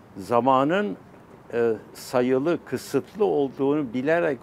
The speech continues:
onu bilinçli bir şekilde kullanmak, zamanı kullanmak, zamanı mutluluk verici şekilde kullanmak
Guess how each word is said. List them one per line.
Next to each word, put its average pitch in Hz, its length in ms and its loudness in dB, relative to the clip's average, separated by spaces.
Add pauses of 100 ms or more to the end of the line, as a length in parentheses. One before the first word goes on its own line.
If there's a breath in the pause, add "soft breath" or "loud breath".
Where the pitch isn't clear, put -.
onu 143 420 0
bilinçli 131 580 -4
bir 147 60 -10
şekilde 117 560 -4
kullanmak, 104 680 -2 (200)
zamanı 110 540 0 (100)
kullanmak, 95 520 -4 (400 loud breath)
zamanı 131 560 2
mutluluk 147 600 -2
verici 131 380 -2
şekilde 101 480 -4
kullanmak 104 640 -4